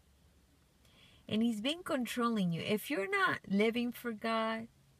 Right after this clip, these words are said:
he's been controlling you all your life. He knows where you're weak. He knows what you like.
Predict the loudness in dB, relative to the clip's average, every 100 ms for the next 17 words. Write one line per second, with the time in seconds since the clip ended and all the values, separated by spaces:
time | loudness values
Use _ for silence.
0 | _ _ _ _ _ _ -2 0 2 0
1 | 0 0 0 -2 0 2 2 2 2 2
2 | -2 -4 0 2 2 0 0 -2 -2 -4
3 | -8 -10 -12 -14 -2 2 2 2 -2 -4
4 | -2 -2 -4 -4 -6 -8 -16 -20 _ -20
5 | -20 -20 -20 -20 -20 _ _ _ _ -20
6 | -20 -20 -20 -12 0 4 4 4 2 0
7 | -2 -2 -6 -6 -10 -14 -20 -20